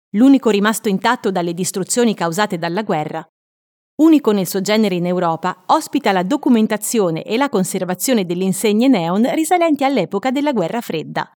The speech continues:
Grazie al progetto espositivo, basato sulla documentazione fotografica delle insegne Polish Neon, oggi il museo ospita centinaia di insegne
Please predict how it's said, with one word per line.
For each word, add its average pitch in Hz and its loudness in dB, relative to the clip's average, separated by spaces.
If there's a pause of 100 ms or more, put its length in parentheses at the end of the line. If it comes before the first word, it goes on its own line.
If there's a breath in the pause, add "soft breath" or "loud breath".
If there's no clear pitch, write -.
(380)
Grazie 226 0
al 196 2
progetto 202 -2
espositivo, 185 -2
basato 240 0
sulla 233 0
documentazione 233 2
fotografica 196 -2
delle 175 -2
insegne 170 -2 (100)
Polish 185 0
Neon, 190 -2 (120)
oggi 277 0
il 214 2
museo 214 2
ospita 180 -4
centinaia 247 0
di 185 -4
insegne 180 0